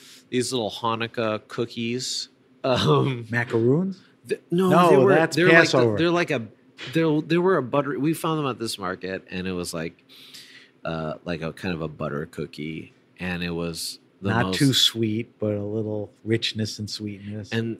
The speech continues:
Speaker 1: and, and we had them with, uh, some donuts from somewhere. Sidecar? It was some really nice, like, like, blueberry donuts and, like,
Speaker 2: Tough to get donuts in L A.
Speaker 1: Yeah, well,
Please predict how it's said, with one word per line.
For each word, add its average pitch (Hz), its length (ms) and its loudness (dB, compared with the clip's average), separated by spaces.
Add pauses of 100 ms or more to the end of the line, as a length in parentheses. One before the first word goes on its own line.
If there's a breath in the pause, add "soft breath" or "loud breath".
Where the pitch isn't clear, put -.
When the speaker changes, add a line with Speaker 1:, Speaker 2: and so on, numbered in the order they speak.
Speaker 1:
and, 104 560 -2
and 101 140 -4
we 104 80 0
had 101 240 -4
them 98 200 -4
with, 95 340 -2
uh, 90 180 -6
some 90 480 -6
donuts 101 680 -2
from 87 880 -4 (680)
somewhere. 85 600 -6 (580)
Sidecar? 147 800 -8 (1120)
It 120 100 0
was 117 140 0
some 107 180 -4
really 104 260 0
nice, 90 280 -8
like, 82 140 -10 (240)
like, 82 320 -12
blueberry 90 540 -6
donuts 85 760 -12
and, 80 140 -18
like, 78 240 -16 (1040 loud breath)
Speaker 2:
Tough 110 220 -6
to - 60 -16
get 98 240 -8
donuts 98 460 -8
in 92 100 -10
L 92 240 -10
A. 92 120 -10 (760 loud breath)
Speaker 1:
Yeah, - 120 -14 (140)
well, - 220 -18